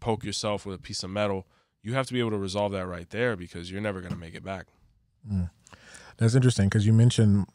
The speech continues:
Speaker 2: my podcast, Doctor logo,
Speaker 1: Yeah.
Speaker 2: the staff. That's why I was like,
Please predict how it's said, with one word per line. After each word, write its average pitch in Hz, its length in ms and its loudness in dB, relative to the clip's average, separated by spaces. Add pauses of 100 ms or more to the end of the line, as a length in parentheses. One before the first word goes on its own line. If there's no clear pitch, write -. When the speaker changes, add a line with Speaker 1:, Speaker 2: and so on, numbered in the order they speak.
(120)
Speaker 2:
my 101 340 2 (180)
podcast, 117 400 2
Doctor 95 280 -2
logo, 90 460 0 (180)
Speaker 1:
Yeah. 113 280 -6
Speaker 2:
the 95 120 -6
staff. 104 640 -2 (580)
That's 110 200 0
why 110 40 2
I 107 40 2
was 95 80 -2
like, 98 120 -4